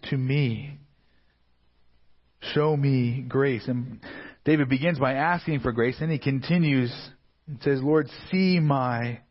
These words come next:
affliction from those who hate me." Lord, I just want you to see and understand what I'm experiencing, what is going on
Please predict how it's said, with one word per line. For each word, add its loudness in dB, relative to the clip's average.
affliction -6
from -2
those 2
who -2
hate 0
me." -2
Lord, 2
I 0
just -8
want 0
you 2
to 4
see 0
and 0
understand 0
what 2
I'm 2
experiencing, -2
what 0
is -2
going 0
on -2